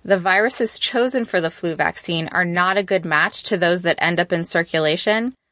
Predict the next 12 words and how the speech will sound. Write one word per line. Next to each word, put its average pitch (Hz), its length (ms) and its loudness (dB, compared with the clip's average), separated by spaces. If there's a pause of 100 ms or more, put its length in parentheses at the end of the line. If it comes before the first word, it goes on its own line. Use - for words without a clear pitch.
(180)
the 202 100 4
flu 262 260 0
shot - 320 0
still 233 320 0
offers 196 560 0
some 202 400 -2
protection. - 720 -6 (680)
Antibodies 202 800 0
made 190 220 4
by 175 120 4
your 160 200 2
body 196 400 2